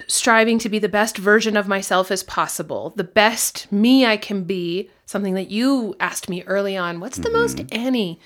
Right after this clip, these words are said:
Speaker 1: you can be right
Speaker 2: Yes.
Speaker 1: now?" Like, I think about that all
Speaker 2: Mm.
Speaker 1: the time, literally almost daily.
Speaker 2: Mm.
Speaker 1: I am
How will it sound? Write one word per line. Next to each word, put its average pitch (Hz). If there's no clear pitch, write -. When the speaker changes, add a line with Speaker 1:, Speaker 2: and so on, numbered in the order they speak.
Speaker 1:
you 247
can 226
be 233
right 190
Speaker 2:
Yes. 139
Speaker 1:
now?" 165
Like, 185
I 196
think 277
about 240
that 190
all 240
Speaker 2:
Mm. 240
Speaker 1:
the 262
time, 196
literally 262
almost 202
daily. 175
Speaker 2:
Mm. 165
Speaker 1:
I 214
am 220